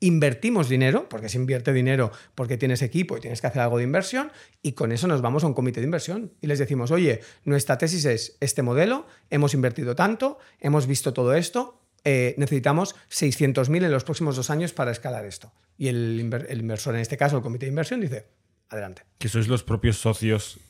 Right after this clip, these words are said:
Speaker 1: En este caso
Speaker 2: Ajá,
Speaker 1: son
Speaker 2: ajá.
Speaker 1: los accioni-, el, el consejo de administración que tenemos nosotros tiene, hay, hay, hay un, hay dos,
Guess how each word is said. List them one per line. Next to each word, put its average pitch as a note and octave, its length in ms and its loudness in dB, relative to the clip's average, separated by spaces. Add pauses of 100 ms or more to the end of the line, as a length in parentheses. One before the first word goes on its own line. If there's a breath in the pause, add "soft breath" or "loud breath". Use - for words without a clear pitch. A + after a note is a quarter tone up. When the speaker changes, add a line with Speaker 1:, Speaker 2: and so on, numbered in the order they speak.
(540 soft breath)
Speaker 1:
En D3 140 2
este D#3 240 2
caso F#3 300 4
Speaker 2:
Ajá, - 80 0
Speaker 1:
son D#3+ 160 2
Speaker 2:
ajá. - 160 -4
Speaker 1:
los B2+ 200 0
accioni-, C#3 440 0
el, C3 200 0
el C3 160 0
consejo C3 420 0
de F#3+ 60 6
administración D#3 600 2
que D3+ 80 -2
tenemos B2+ 320 -2
nosotros F#3 640 0 (340 loud breath)
tiene, D#3 380 2
hay, C#3+ 260 2
hay, D3 220 0
hay D#3 160 2
un, D#3 500 2
hay C#3+ 360 0
dos, C3 440 0